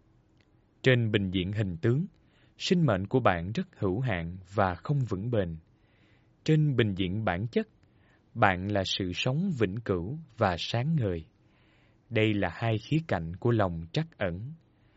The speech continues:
Trong lòng trắc ẩn, những tình cảm buồn vui dường như đối lập, đã hòa lại làm một và chuyển hóa thành một trạng thái an bình sâu lắng ở nội tâm. Đây là sự an bình của Thượng Đế.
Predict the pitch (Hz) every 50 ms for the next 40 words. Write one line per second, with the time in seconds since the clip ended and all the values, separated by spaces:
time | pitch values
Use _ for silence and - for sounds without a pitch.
0 | _ _ _ _ _ _ _ _ _ - - 139 135 131 123 120 107 98 90 82
1 | 80 - 165 165 - - 104 92 95 113 151 165 - _ _ _ _ _ _ _
2 | _ - 117 107 98 113 143 156 - 147 113 101 87 - 95 90 107 139 143 117
3 | 113 107 101 95 92 90 85 95 135 170 175 170 160 - - _ _ _ - 113
4 | 113 107 92 90 85 92 110 113 110 110 117 151 170 160 113 90 - _ _ _
5 | _ _ _ _ _ _ _ - 113 98 104 127 135 123 135 127 113 104 101 98
6 | 92 92 95 107 110 107 101 98 98 95 90 82 - _ _ _ _ _ _ -
7 | 113 107 104 98 95 90 - - 101 90 92 120 127 131 127 131 156 180 190 -
8 | - 127 110 98 95 90 82 - - 104 87 80 87 95 - 113 120 139 165 196
9 | - - 139 143 143 131 117 113 104 98 90 82 80 - - - 123 117 113 107
10 | 107 110 123 156 180 - - 101 104 107 101 87 85 82 - - 113 113 113 113
11 | - _ _ _ _ _ _ _ _ _ _ _ _ _ _ _ _ _ _ _
12 | _ _ _ _ - 117 113 113 113 113 107 98 101 98 92 - - - 98 87
13 | 87 - - 139 139 139 131 120 110 98 92 87 82 - 110 - 110 95 87 87
14 | 95 104 113 127